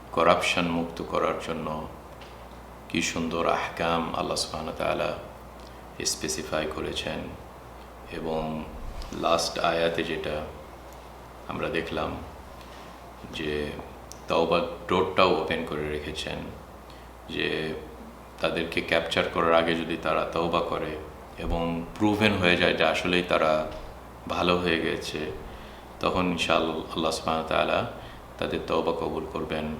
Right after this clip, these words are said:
এবং তারা সমাজে প্রপার ওয়েতে তারা নরমাল সিটিজেনদের মতন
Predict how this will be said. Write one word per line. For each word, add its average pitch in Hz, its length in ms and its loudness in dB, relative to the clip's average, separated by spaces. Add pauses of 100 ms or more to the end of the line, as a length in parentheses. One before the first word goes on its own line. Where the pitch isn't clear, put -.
(600)
এবং 76 540 -4 (200)
তারা 80 200 2
সমাজে 82 600 0 (200)
প্রপার 85 320 4
ওয়েতে 85 320 2
তারা 80 400 0 (320)
নরমাল 85 480 4 (280)
সিটিজেনদের 87 680 4
মতন 82 340 -2